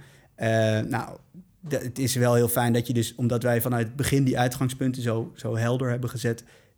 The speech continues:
en ook dat is wat we verkopen. Dus dat is ook onze propositie. Hoe meer je koopt, hoe meer biodiversiteit. Eh,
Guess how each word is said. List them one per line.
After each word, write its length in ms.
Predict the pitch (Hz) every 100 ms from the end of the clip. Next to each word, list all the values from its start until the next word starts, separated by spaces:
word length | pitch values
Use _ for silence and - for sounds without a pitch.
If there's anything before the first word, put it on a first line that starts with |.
| _
en 160 | 120 117
ook 220 | 117 107
dat 180 | 110 107
is 200 | 110 - -
wat 220 | - 113 -
we 120 | 113
verkopen. 380 | 117 113 123 127
Dus 100 | 120
dat 120 | 127
is 80 | -
ook 180 | 127
onze 220 | 135 113 113
propositie. 680 | 123 110 117 151 - 135
Hoe 120 | 123 120
meer 220 | 123 127
je 120 | 117
koopt, 260 | 123 117 117
hoe 100 | 123
meer 140 | 117
biodiversiteit. 760 | 120 117 117 117 - 131 185 - - - - _
Eh, 300 | - 113 110